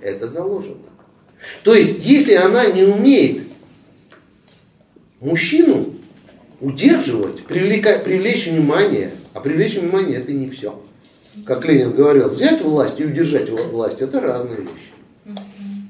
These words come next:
Speaker 1: Привлечь внимание вы можете, так сказать, практически к любому. А вот удержать, вот это очень большая проблема. Потрахаться-то это дело нехитрое.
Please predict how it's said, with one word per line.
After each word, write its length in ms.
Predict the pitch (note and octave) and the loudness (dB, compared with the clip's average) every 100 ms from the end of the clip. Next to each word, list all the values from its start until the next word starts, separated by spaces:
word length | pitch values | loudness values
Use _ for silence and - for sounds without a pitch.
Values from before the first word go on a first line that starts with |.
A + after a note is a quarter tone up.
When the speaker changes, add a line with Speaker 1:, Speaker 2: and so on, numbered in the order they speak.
| - _ | -20 _
Speaker 1:
Привлечь 440 | G3 C#4+ F#4 - | 2 6 6 6
внимание 400 | A3+ A#3 D#4+ A#3+ D3 | 2 2 2 4 4
вы 80 | |
можете, 440 | F3 A#3 A#3 G3 D#3 | 2 0 0 0 0
так 200 | - C3 | -2 -10
сказать, 240 | - B2 - - _ _ _ _ _ - | -12 -14 -16 -20 _ _ _ _ _ -6
практически 580 | - E3 E3 - G3 G3 | -6 -6 -10 -10 -12 -2
к 60 | |
любому. 400 | C4+ C#4+ A3 - - - - _ _ _ _ _ _ _ _ _ _ | 0 0 -2 -6 -14 -20 -20 _ _ _ _ _ _ _ _ _ _
А 100 | G#2+ | -6
вот 160 | B2+ G3 | -4 -4
удержать, 400 | G3+ A#3 C#4 C4+ - - - | -8 -8 -10 -10 -14 -20 -20
вот 80 | A3+ | -14
это 180 | A3+ G#2+ | -12 -12
очень 200 | G#2 - | -14 -18
большая 260 | - - - - _ _ _ _ - - - _ _ | -20 -20 -20 -20 _ _ _ _ -20 -18 -18 _ _
проблема. 340 | - - - - - _ _ _ _ _ _ _ _ _ _ _ | -20 -20 -20 -20 -20 _ _ _ _ _ _ _ _ _ _ _
Потрахаться-то 760 | G#3 A#3+ G4+ G4+ C4+ - - C4 | -4 0 2 2 -2 -4 -8 -8
это 200 | C4+ B3+ | -6 -4
дело 240 | C4+ - | -2 -2
нехитрое. 560 | F3 - G2 - C3+ | -6 -10 -12 -10 -10